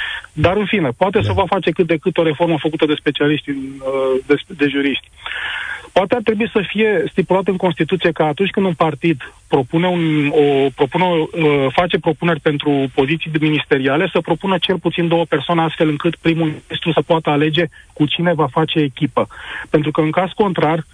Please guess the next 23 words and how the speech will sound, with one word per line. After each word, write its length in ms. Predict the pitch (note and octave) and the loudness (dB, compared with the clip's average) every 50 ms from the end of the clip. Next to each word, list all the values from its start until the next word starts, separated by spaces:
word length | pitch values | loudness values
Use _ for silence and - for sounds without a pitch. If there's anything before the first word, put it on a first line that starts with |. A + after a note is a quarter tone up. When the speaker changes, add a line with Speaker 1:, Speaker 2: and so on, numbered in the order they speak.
| - - - - - - - | -20 -20 -20 -20 -20 -4 0
Speaker 1:
acel 260 | - D#3 - G#3+ G3+ | 0 2 2 2 0
prim-ministru 420 | F3 G3+ G3 F#3+ G3+ F3+ - - G3+ | 0 0 0 0 -2 -2 0 0 0
este 200 | F#3+ - - F#3+ | 2 2 2 0
o 120 | F#3 E3 | 0 0
simplă 280 | - - G#3 F3+ G3+ F#3+ | 0 -2 -2 0 0 2
marionetă. 640 | F3+ F3+ F3 F3 F3 F3 F3+ F#3 E3 - D3+ C#3 C#3 - - F#3 | 2 2 2 2 2 2 2 0 0 0 0 0 -2 -4 -4 -2
El, 300 | E3 F3+ F#3+ G3+ G3 D#3 - - | 0 0 2 0 0 -4 -6 -6
lui 380 | D#4 G#3+ E3 E3+ G3+ G#3+ G3 - | -4 0 0 2 2 0 0 0
se 60 | F#3+ F3+ | 0 0
impun 220 | F3 - - G3+ | 0 0 0 0
niște 220 | G#3 F3+ - - E3+ | 0 -2 0 0 2
oameni 280 | D#3+ E3 E3+ G3 G3+ | 2 2 2 0 0
cu 120 | - F#3 - | 0 -2 0
care, 340 | - F3 F3+ F#3+ F#3 F3+ D#3+ D#3 - | 2 2 2 2 0 0 -2 -6 -6
"Domnule, 360 | D#3 C#3+ F3 F#3 G#3 G3+ E3+ C3+ | -4 -2 0 0 0 0 0 0
ăștia, 280 | C3+ D#3+ D#3 - - - | 0 0 0 -2 -2 0
pe 80 | E3+ | 0
ăștia 220 | E3 D3+ - F3 F3 | 0 0 2 0 0
ai, 80 | F3+ | 0
cu 80 | D#3+ F#3 | 2 0
ăștia 200 | F3 D3+ - D#3 | 0 0 0 0
face 240 | - F3+ F3 - F3 | 0 0 0 0 -2
echipă." 420 | D#3+ - F3 E3 - - - | -2 -2 -4 -4 -2 -4 -6